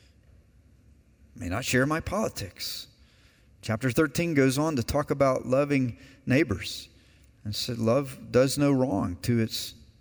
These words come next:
neighbor." The gospel creates a way for us to embrace fellow Christians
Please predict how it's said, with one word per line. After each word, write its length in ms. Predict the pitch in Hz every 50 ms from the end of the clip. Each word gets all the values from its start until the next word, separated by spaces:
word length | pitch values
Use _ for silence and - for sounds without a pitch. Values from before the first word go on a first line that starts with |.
| _ _
neighbor." 460 | - 120 143 160 117 87 80 - - - _ _ - _ _ - - - _ _ - _ _ _ _ _ _ _ _ _ _ - _ _ _ - - - - - - - - - -
The 80 | - -
gospel 380 | 110 131 151 147 - - 143
creates 440 | 120 - - 127 120 117 117 117 -
a 60 | 113
way 200 | 117 113 117 117
for 220 | 117 - - 113 113
us 120 | 110 110 -
to 120 | - 110
embrace 680 | 104 101 101 95 107 107 110 120 135 139 117 - -
fellow 360 | - - - 117 117 117 113
Christians 920 | 110 - - 143 139 - - - - 98 92 98 110 131 131 - - -